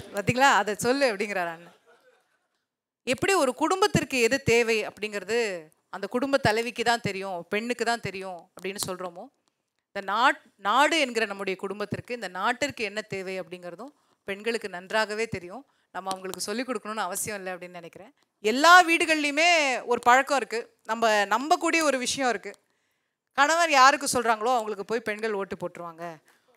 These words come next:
குடும்பமா உட்காந்து முடிவெடுப்பாங்க, "இந்த பாரு, இந்த வாட்டி நம்ம எல்லாரும் இவங்களுக்கு தான் ஓட்டு போடுறோம்" அப்படின்னு கணவர் சொல்லிடுவாரு, உடனே போய் ஓட்டு போட்டுருவாங்க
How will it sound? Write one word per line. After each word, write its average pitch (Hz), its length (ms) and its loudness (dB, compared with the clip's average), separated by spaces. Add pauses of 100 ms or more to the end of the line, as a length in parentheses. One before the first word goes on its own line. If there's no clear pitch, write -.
(200)
குடும்பமா 370 520 8 (120)
உட்காந்து 294 320 4
முடிவெடுப்பாங்க, 247 640 0 (240)
"இந்த 208 120 -10
பாரு, 269 240 6 (240)
இந்த 233 140 -6
வாட்டி 254 220 2
நம்ம 247 200 -4
எல்லாரும் 262 520 4 (200)
இவங்களுக்கு 233 340 -4
தான் 262 160 4
ஓட்டு 233 160 0
போடுறோம்" 214 380 -2 (120)
அப்படின்னு 240 300 -4
கணவர் 247 420 0
சொல்லிடுவாரு, 233 540 -2 (500)
உடனே 285 360 2
போய் 262 320 2
ஓட்டு 247 160 2
போட்டுருவாங்க 208 540 -4